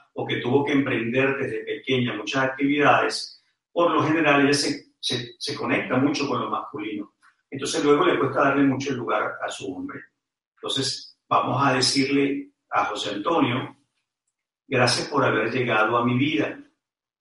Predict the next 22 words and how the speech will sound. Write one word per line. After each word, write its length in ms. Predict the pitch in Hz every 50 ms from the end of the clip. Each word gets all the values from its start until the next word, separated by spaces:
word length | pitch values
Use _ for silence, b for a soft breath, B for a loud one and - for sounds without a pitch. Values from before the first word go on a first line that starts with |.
| _ _ _ _ _ _ _ _ _ _ _ _ _ _ _ _ _ _ _ _ _ _ _ _ _ _ _ _ _ _ _ _ _ _ _ _ _ _ _ _ _ _
Si 240 | - - - 120 -
decimos 400 | 110 - - 139 - 214 208 196
estas 260 | 170 - - 143 -
frases 800 | - 143 139 131 131 - - - - - - - - - _ _ _ _
con 240 | - - - -
respeto, 540 | 110 110 107 - - - 147 156 156 - 135
humildad 380 | 120 113 107 104 - 120 123 131
y 60 | 135
agradecimiento, 840 | - - - 123 131 135 - - - 117 113 104 101 - - 101 101
Laura, 460 | 104 107 104 104 101 - - - - b b b b b b _
probablemente 720 | - 131 127 131 - - 165 185 175 170 175 - - 139 -
tomes 340 | 139 143 139 165 147 143 -
tú 100 | 147 143
un 140 | 139 143 143
lugar. 440 | 139 131 151 - - - - -
Observa 440 | - - - - 127 131 - - -
que 80 | - -
hasta 220 | - - - -
ahora 220 | - 147 139 135 123
no 160 | 120 117 117
lo 200 | 113 - - -
tomas. 600 | 135 135 131 - - - - - - - _